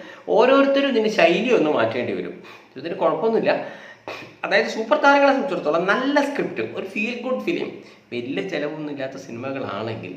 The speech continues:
ഞാൻ പറയുന്ന വേറൊരു നിർമ്മാതാവില്ലാതെ, വേണ്ടി വന്ന വേറൊരു സംവിധായകൻ പോലും ഇല്ലാതെ ഇങ്ങേര് തന്നെ സംവിധാ-, നിർ-, സംവിധാനം ചെയ്യുന്നതായിരിക്കും കുറച്ചുകൂടെ നല്ലത്. ഇനി അല്ലെങ്കിൽ വേറൊരു സംവിധായകനെ വെച്ചിട്ടായാലും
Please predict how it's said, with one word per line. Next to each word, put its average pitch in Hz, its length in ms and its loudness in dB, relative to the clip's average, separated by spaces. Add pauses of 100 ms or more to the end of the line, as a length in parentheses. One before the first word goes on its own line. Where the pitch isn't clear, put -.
ഞാൻ 160 160 -8
പറയുന്ന 151 300 -6 (460)
വേറൊരു 226 480 0
നിർമ്മാതാവില്ലാതെ, 156 920 0
വേണ്ടി 170 240 -2
വന്ന 226 180 -2
വേറൊരു 220 300 -4
സംവിധായകൻ 269 600 2
പോലും 220 160 2
ഇല്ലാതെ 180 320 2
ഇങ്ങേര് 226 440 2
തന്നെ 196 180 0
സംവിധാ-, 165 340 0
നിർ-, 160 320 -6
സംവിധാനം 165 480 -4
ചെയ്യുന്നതായിരിക്കും 139 460 -2
കുറച്ചുകൂടെ 123 280 -6
നല്ലത്. 117 180 -2
ഇനി 160 100 -2
അല്ലെങ്കിൽ 196 420 -2 (240)
വേറൊരു 180 240 4
സംവിധായകനെ 160 480 -2
വെച്ചിട്ടായാലും - 640 -8